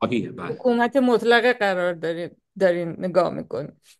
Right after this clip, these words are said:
Speaker 1: خب بله، ما البته واقعاً به نظرم صحبت دوستانم همه تو همه کانتکسته، یعنی فرض بر اینه که اون حکومت مطلقه هست، ما با دنیای مدرن که مقایسهش نمی‌کنیم واقعاً،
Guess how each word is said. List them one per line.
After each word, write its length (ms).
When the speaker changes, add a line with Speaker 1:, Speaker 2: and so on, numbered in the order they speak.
Speaker 1:
خب 140
بله، 220
ما 320
البته 400
واقعاً 680
به 140
نظرم 360
صحبت 520
دوستانم 680
همه 220
تو 160
همه 300
کانتکسته، 760
یعنی 180
فرض 420
بر 160
اینه 240
که 480
اون 180
حکومت 480
مطلقه 500
هست، 500
ما 140
با 240
دنیای 580
مدرن 420
که 100
مقایسهش 560
نمی‌کنیم 500
واقعاً، 340